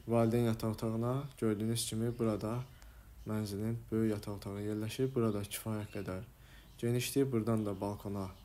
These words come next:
çıxışımız vardır. Kombimiz də quraşdırılıb. Tam təmirli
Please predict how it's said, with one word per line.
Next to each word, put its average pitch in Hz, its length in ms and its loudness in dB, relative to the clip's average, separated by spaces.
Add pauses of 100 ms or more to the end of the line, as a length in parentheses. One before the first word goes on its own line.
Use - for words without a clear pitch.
(420)
çıxışımız - 480 -2
vardır. 131 360 2
Kombimiz 107 560 -2
də 98 120 -4
quraşdırılıb. 120 680 0 (760)
Tam 135 220 6
təmirli 123 640 4